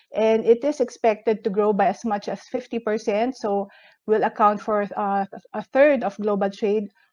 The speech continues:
by twenty forty if the reduction, uh, in trade costs are, um, accomplished. Now, in the last twenty years, most of the services trade openings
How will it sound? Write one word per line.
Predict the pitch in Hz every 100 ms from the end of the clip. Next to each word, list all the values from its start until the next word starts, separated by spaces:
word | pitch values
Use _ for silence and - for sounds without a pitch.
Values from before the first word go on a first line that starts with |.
| -
by | 220 233
twenty | 240 220 220
forty | 214 208 202 202 220 247
if | - 247 -
the | 220 214 208
reduction, | 208 202 214 - 226 214 214 208 _ _ _ -
uh, | 202 202 208
in | 220
trade | 254 247 240
costs | - 208 202 - - - 214
are, | 214 208 202 202
um, | 196 196 196 196 196 202
accomplished. | 220 - 208 208 208 185 - _ _ _ _ _ _
Now, | 240 247
in | 247 269
the | 262
last | 262 349 -
twenty | - 269 269
years, | 202 196 233 254
most | 240 240 285 - -
of | 226 226
the | 220 214
services | 214 269 269 262 240 240
trade | 226 214
openings | 202 196 208 202 208 202